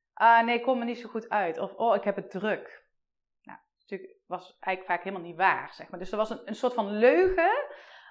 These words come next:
om een ander, eh, gerust te stellen. En daarbij excuseerde ik mezelf ook nog. Nou, dit trek je dan door in je hele leven. En ik merkte dat ik eigenlijk voor heel veel dingen, eh, of de verantwoording af ging leggen of mijn excuses aanbood.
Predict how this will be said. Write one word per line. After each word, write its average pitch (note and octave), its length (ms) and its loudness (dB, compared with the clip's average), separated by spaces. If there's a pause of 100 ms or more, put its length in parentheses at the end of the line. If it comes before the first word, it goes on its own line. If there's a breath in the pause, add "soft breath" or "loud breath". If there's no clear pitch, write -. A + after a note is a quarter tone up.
(120)
om C4+ 420 4
een A#3+ 120 -4
ander, C4 480 2
eh, G#3 320 2
gerust G#3 500 0
te F3 100 -8
stellen. D3 560 -8
En F#3+ 120 -6
daarbij A3 400 6
excuseerde A3+ 600 0
ik - 100 -6
mezelf A3+ 500 -2
ook E3+ 240 -4
nog. - 380 -16 (560 loud breath)
Nou, - 180 0
dit D4 400 -2
trek D4 220 2
je C#4+ 60 -2
dan A#3 140 0
door C#4 240 2
in B3+ 80 0
je G#3 120 -4
hele G3+ 260 2
leven. A#3 760 -2
En A3+ 340 -2
ik A#3 180 -4
merkte C#4 380 0
dat G#3+ 160 -6
ik G#3+ 80 -8
eigenlijk C#4 440 -2
voor G3+ 120 -10
heel G#3 360 -2
veel B3 220 -6
dingen, A3+ 540 -4 (480 loud breath)
eh, F#3+ 240 -4
of - 180 2
de C4 100 -6
verantwoording D4+ 640 -2
af B3+ 180 -2
ging B3 180 -12
leggen A#3+ 460 -6
of B3+ 120 -6
mijn - 120 -10
excuses - 640 -8
aanbood. - 680 -14